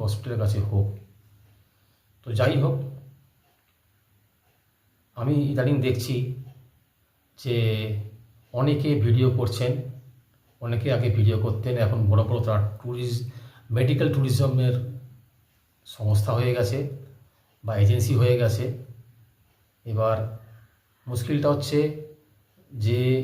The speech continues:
আপনি কি করে বুঝবেন কোনটা ঠিক, কোনটা ঠিক নয়? দেখুন, এই রকম সব YouTube ভিডিও দেখে প্রচুর মানুষ ভেলোরে বলুন,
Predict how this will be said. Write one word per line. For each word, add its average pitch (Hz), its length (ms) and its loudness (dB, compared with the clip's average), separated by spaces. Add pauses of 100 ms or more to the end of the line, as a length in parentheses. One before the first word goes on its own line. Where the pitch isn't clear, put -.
(640)
আপনি 131 300 0 (160)
কি 175 240 -10
করে 165 260 -6
বুঝবেন 135 420 0 (100)
কোনটা 135 340 -2
ঠিক, 131 260 -4 (100)
কোনটা 113 300 0
ঠিক 104 280 0
নয়? 101 240 8 (920)
দেখুন, 139 280 -2 (720)
এই 131 120 -2
রকম 143 280 -2
সব 139 240 2 (540)
YouTube 127 440 -2
ভিডিও 127 240 4 (120)
দেখে 113 380 2 (1300)
প্রচুর 147 300 -6
মানুষ 120 420 2 (1300)
ভেলোরে 131 260 -4
বলুন, 127 220 -2